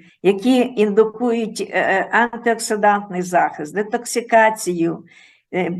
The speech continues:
діє, крім того, е, виявляється, що ці всі речовини, вони діють на гени шляхом активації ядерного фактора. Е, також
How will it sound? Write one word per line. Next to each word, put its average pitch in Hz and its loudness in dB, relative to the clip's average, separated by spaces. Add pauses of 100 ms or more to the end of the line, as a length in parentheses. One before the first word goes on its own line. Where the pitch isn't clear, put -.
діє, 233 4
крім 240 2
того, 247 4
е, 196 0
виявляється, 226 -2
що 214 -4
ці 247 -8
всі 240 -2
речовини, 208 0
вони 208 0 (320)
діють 220 2
на 208 4
гени 226 4
шляхом 214 0
активації 214 0
ядерного 196 -2
фактора. - -6 (760)
Е, 190 -2
також 254 -2